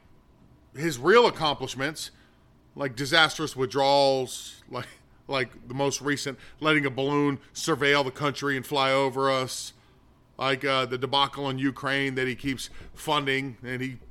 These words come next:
more or less probably started. I, I mean, I mean, there's, there's a lot there. Our southern borders, you know. I mean, I mean, we can go,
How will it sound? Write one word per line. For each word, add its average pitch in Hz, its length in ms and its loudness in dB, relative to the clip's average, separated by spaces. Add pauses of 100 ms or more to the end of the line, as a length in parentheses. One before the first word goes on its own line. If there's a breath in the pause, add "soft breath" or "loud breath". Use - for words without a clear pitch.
more 139 240 0
or 131 40 0
less 131 200 0
probably 120 340 -6
started. 131 580 -2 (400 soft breath)
I, 131 200 -2
I 160 40 2
mean, 160 120 -4
I 156 60 -2
mean, 160 160 0
there's, 156 320 -2
there's 160 160 -2
a 147 60 -6
lot 180 200 2
there. 139 140 2
Our 117 140 0
southern 139 340 -4
borders, 123 800 -2
you 127 80 -12
know. 101 240 -10
I 107 60 -10
mean, 127 160 -8
I 127 100 -4
mean, 151 80 0
we 208 120 6
can 214 60 -2
go, 190 160 4